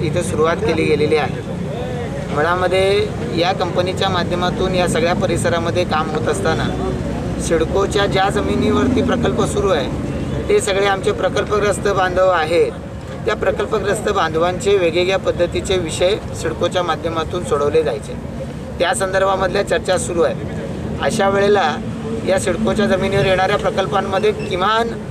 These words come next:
त्या ठिकाणी तिथल्या परिसरातल्या लोकांना छोट्या मोठ्या स्वरूपाचे उद्योग करता आले पाहिजेत, अशा पद्धतीची मागणी सातत्यानं होत राहते आणि त्या मागणीचा सन्मान करत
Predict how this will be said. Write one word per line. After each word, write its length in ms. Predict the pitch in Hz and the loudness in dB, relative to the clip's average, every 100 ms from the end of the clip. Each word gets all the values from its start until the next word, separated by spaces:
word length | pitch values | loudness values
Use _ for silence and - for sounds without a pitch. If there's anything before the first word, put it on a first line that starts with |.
| - - | -6 -2
त्या 120 | 208 | 0
ठिकाणी 560 | 202 196 196 190 165 165 - - - - - | 0 0 0 0 -2 -4 -8 -8 -8 -8 -4
तिथल्या 320 | - - 214 - | -4 0 0 2
परिसरातल्या 540 | 208 202 196 196 208 | 2 2 2 2 2
लोकांना 300 | 196 196 208 - | 2 0 0 0
छोट्या 200 | 185 196 | 0 0
मोठ्या 240 | 196 208 | 0 0
स्वरूपाचे 400 | 196 190 196 180 | 0 0 2 2
उद्योग 280 | 190 170 196 | 2 2 0
करता 280 | 190 180 196 | 0 0 2
आले 220 | 185 190 | 2 0
पाहिजेत, 360 | 196 175 175 208 | 0 0 2 0
अशा 240 | 180 160 | 0 -2
पद्धतीची 480 | 190 185 180 185 175 | 0 0 0 0 -2
मागणी 360 | 185 160 170 185 | 0 2 0 0
सातत्यानं 500 | 180 - 165 175 180 | -2 -2 -2 0 0
होत 180 | 170 160 | 0 0
राहते 280 | 165 202 - - - - - | -2 -2 -6 -8 -10 -10 -4
आणि 120 | 170 | -2
त्या 180 | 185 190 | 0 0
मागणीचा 480 | 190 185 185 190 214 | 0 0 0 0 0
सन्मान 380 | 190 165 180 190 | 0 0 0 0
करत 280 | 135 190 | 2 2